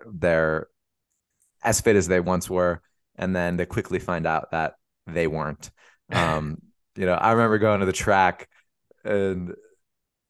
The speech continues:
Speaker 1: uh, in East Nashville and, you know, wanting to do some eight hundreds and, uh, it was just remembering, you know, the college times that, you know,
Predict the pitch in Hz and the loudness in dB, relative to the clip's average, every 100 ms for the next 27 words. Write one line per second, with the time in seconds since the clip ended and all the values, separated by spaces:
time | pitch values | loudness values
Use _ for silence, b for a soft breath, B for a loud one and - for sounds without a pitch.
0 | _ 107 - 98 98 - 90 82 - 85 | _ -12 -6 -4 -4 -4 -4 -4 -6 -6
1 | 80 - _ _ _ _ _ _ 107 87 | -6 -10 _ _ _ _ _ _ -6 -4
2 | 87 90 80 - - 107 107 95 87 87 | -6 -8 -10 -10 -14 -16 -8 -4 -2 -4
3 | 85 85 - 85 82 - 90 90 87 85 | -4 -4 -4 -4 -6 -4 -2 0 -2 0
4 | 82 78 80 78 78 76 73 - 78 76 | -2 -4 -8 -6 -6 -8 -10 -6 -4 -4
5 | 76 78 b b b b b - 90 90 | -4 -8 b b b b b -8 -4 -4
6 | 87 - - 143 151 131 135 131 117 113 | -6 -8 -12 0 2 4 4 4 6 6
7 | 104 95 92 _ - 95 92 - 123 131 | 4 0 -6 _ -6 -4 -4 -8 -10 -10
8 | - 104 98 95 87 - 104 90 87 87 | 0 4 6 4 2 -4 -4 -4 -4 -4
9 | 82 - _ - 85 82 | -6 -8 _ -14 -12 -12